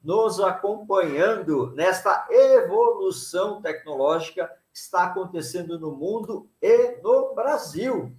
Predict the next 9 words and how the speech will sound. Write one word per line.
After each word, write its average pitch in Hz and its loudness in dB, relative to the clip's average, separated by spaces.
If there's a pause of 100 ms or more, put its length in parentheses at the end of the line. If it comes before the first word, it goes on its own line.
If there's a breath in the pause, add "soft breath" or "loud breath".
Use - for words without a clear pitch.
(100)
ok? 165 -2 (280 soft breath)
E 143 -12
você 190 0
realmente 190 -2
não 262 2 (120)
pode 208 0
ficar 175 -4
de 170 -10
fora 156 0